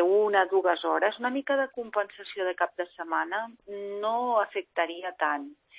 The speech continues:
perquè, bueno, és com el recarregar una miqueta les piles, sent sempre la segona opció. La, la primera opció seria dormir cada dia set hores i mitja, vuit,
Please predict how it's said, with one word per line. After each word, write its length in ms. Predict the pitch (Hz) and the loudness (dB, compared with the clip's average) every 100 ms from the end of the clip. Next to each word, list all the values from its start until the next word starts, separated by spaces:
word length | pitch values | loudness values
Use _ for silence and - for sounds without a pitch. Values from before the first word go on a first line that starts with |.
| - - _ _ | -20 -20 _ _
perquè, 240 | - 180 180 | -2 -2 0
bueno, 300 | 180 170 165 - | 0 -2 -6 -12
és 80 | 185 | -6
com 160 | - 214 214 | -2 -2 0
el 240 | - 190 | 4 4
recarregar 400 | 185 180 180 175 | 4 2 0 -2
una 160 | 190 202 | -4 -6
miqueta 320 | 185 180 180 | -6 -6 -4
les 220 | 170 - _ | -6 -8 _
piles, 320 | 175 165 139 - - - _ | -8 -4 -4 -6 -20 -20 _
sent 240 | - 208 226 | -6 -6 -4
sempre 240 | 233 220 226 | -4 0 4
la 80 | 220 220 | 4 2
segona 320 | 170 170 151 | -2 -2 -4
opció. 300 | - 220 160 | -4 0 2
La, 140 | 156 147 | 2 0
la 80 | |
primera 320 | 147 151 156 165 | -2 -4 -4 -4
opció 240 | 165 175 175 | -4 -8 -4
seria 340 | 190 185 190 | -2 2 2
dormir 380 | 180 175 175 170 | 0 -8 -10 -4
cada 240 | 180 175 175 | 0 2 2
dia 180 | 175 180 | 0 -4
set 160 | 196 | -2
hores 220 | 196 170 160 | -2 -2 -4
i 60 | |
mitja, 320 | 165 165 - 156 | -12 -10 -6 -4
vuit, 160 | 415 | -4